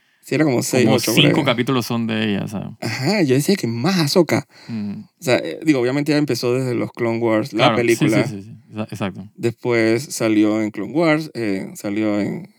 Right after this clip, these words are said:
Speaker 1: en Rebels.
Speaker 2: Ujú.
Speaker 1: O sea, que la man es uno de los personajes que no es Skywalker.
Speaker 2: Sí, exacto.
Speaker 1: Que, que más ha, ha frenteado haciendo como lead, pues, en bastantes
Speaker 2: Sí,
Speaker 1: contenidos.
Speaker 2: exacto.
Speaker 1: Y bueno, le tocó ahora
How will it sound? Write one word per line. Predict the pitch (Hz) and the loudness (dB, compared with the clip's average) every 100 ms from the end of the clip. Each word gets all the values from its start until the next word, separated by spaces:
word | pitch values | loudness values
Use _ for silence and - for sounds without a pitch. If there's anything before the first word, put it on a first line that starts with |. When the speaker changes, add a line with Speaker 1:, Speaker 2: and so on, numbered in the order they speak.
| _ | _
Speaker 1:
en | 92 92 98 | -8 -8 -2
Rebels. | 131 117 113 113 - _ - | 0 2 2 0 -6 _ -12
Speaker 2:
Ujú. | 101 98 92 | -10 -6 -8
Speaker 1:
O | - _ _ _ - | -10 _ _ _ -4
sea, | 143 | -2
que | 139 | 2
la | 120 | 2
man | 117 117 | 2 2
es | 156 | 2
uno | 165 185 | 2 4
de | |
los | 180 | 2
personajes | 139 - 117 160 | 0 -2 0 2
que | 120 | 2
no | 110 117 | 2 4
es | 165 | 2
Skywalker. | 175 120 120 127 120 117 143 _ _ _ _ | 2 0 0 -2 0 -2 -4 _ _ _ _
Speaker 2:
Sí, | - 147 | -2 0
exacto. | - 101 - - - - | 2 -2 -4 -12 -14 -10
Speaker 1:
Que, | 139 123 117 104 - _ - | -2 2 2 0 -4 _ -10
que | - 123 | -4 0
más | 123 123 131 | 2 2 2
ha, | 147 135 - | 0 -2 0
ha | 127 | -4
frenteado | - 139 135 143 127 120 127 | 0 0 0 2 2 2 0
haciendo | 131 123 123 | -4 -6 -8
como | 120 107 | -6 -2
lead, | 107 117 107 | 0 2 0
pues, | 101 110 | 0 -2
en | 104 104 | -2 -2
bastantes | - 107 101 127 | 0 0 0 0
Speaker 2:
Sí, | |
Speaker 1:
contenidos. | 113 95 135 107 - | 0 2 2 2 -4
Speaker 2:
exacto. | - - 87 - - _ | -12 -8 -10 -10 -18 _
Speaker 1:
Y | - 127 | -10 -2
bueno, | 135 120 | 0 2
le | 113 110 | 0 0
tocó | 107 - 113 | -2 0 2
ahora | 113 101 101 | 4 2 0